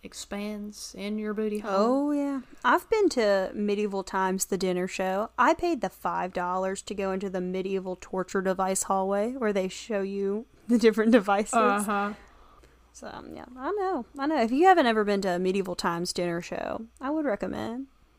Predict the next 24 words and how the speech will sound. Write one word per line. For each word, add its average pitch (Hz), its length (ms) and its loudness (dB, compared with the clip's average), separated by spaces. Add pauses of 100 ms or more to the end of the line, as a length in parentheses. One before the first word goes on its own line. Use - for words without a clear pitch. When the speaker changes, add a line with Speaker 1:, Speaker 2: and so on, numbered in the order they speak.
(200)
Speaker 2:
Not 294 400 6
for - 120 -2
your 254 220 4
young 196 300 2
children, 190 460 0
because 190 260 0
when 175 100 -2
I 202 200 0
was 214 120 -4
little, 208 200 -2
it 185 120 -4
scared 196 320 -2
me. 220 260 -2 (180)
But 285 200 6
as 269 160 8
an 294 100 6
Speaker 1:
<laughs> 302 100 8
Speaker 2:
adult, 247 400 2 (480)
I 196 100 -2
love 170 240 0
it. - 280 -2
You 220 120 -2
can 233 140 6
drink. 208 640 2